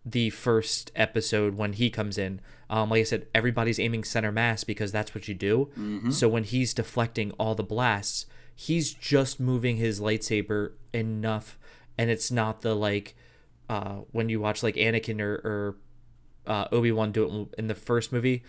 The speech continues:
Speaker 1: where, like, they shoot at him and then he, like, physically moves the sw-, the, the saber down with the blast to reflect it back. This is pure, I don't need to waste a lot of energy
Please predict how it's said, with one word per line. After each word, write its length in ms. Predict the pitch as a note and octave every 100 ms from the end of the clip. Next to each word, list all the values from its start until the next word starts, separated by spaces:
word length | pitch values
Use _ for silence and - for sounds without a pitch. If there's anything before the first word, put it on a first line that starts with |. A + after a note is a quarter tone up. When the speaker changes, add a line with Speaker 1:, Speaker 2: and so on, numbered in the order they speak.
| - -
Speaker 1:
where, 200 | A#2+ A#2
like, 300 | A2+ A2+ -
they 100 | A#2+
shoot 320 | A#2 - C3
at 140 | B2+ C3
him 80 | A#2+
and 60 |
then 60 | A2+
he, 80 | A2
like, 200 | A2 A2 - - -
physically 500 | - - C#3 C#3 C3
moves 400 | A#2 A#2+ B2+ A#2+
the 100 | A#2+
sw-, 300 | - - -
the, 280 | A#2+ A2+ F#2+
the 100 | A2
saber 300 | A2+ A#2+ G#2+
down 320 | G#2 A2 A2 G#2+
with 80 |
the 80 | G2+
blast 420 | F#2+ G#2 G#2 G2+
to 60 | -
reflect 400 | F#2+ - G#2 -
it 100 | G#2
back. 320 | G#2 F#2+ - - - - - -
This 260 | B2+ A#2+
is 300 | A#2+ A2 - - _ _ _
pure, 840 | - - - C3 C3+ B2+ B2+ C3 B2 - - - - -
I 200 | A2+ A#2+
don't 280 | A#2+ A#2+ -
need 280 | A#2 A2+ A2
to 120 | A2
waste 380 | G2+ G#2+ G#2 -
a 40 |
lot 200 | A2 G#2
of 60 | G2
energy 440 | F#2+ F#2+ G#2 G2+